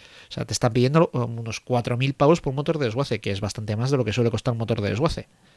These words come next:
Entonces, eso ya i-, ya indica que ahí pasa algo.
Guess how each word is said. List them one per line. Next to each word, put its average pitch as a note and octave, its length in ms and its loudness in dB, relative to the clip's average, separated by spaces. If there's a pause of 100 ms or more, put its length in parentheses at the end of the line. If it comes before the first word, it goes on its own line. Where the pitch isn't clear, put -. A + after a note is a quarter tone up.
(960)
Entonces, C#3+ 320 2
eso F3 220 4
ya E3+ 200 4
i-, E3 220 2
ya C#3+ 220 4
indica D3+ 480 2
que B2 200 2
ahí B2+ 220 2
pasa A#2+ 380 0
algo. G#2 260 -6